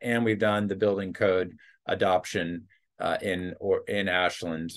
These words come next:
Uh, it did take years to get to that, and it took a lot of, uh, community education, so another E. Um,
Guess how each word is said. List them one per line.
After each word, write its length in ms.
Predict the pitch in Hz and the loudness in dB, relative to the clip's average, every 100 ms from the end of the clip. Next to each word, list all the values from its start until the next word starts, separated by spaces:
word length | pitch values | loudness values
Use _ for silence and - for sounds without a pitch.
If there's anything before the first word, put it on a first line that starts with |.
| - 101 | -12 -6
Uh, 160 | 87 - | -4 -4
it 140 | 101 | 0
did 240 | 131 139 139 | 4 4 4
take 340 | 135 131 - | 4 4 -2
years 580 | 123 107 123 143 147 135 | -8 2 6 8 6 4
to 80 | 139 | 4
get 220 | 120 - | 4 4
to 120 | - 117 | 2 4
that, 360 | 123 135 131 | 6 6 4
and 160 | 110 104 | 0 -2
it 100 | 98 | 0
took 120 | 107 | 0
a 60 | 101 | 4
lot 240 | 104 107 | 6 6
of, 160 | 104 98 | 6 4
uh, 180 | 95 90 | 2 2
community 420 | 113 107 104 95 | 0 0 0 0
education, 800 | 98 98 - 104 107 139 123 117 | -2 -4 0 2 2 2 2 0
so 180 | 110 92 | -2 -2
another 300 | 95 101 107 | 0 2 4
E. 320 | 131 131 131 _ - - _ _ - | 4 2 -2 _ -20 -20 _ _ -2
Um, 580 | 104 98 92 87 87 | 2 2 2 0 -4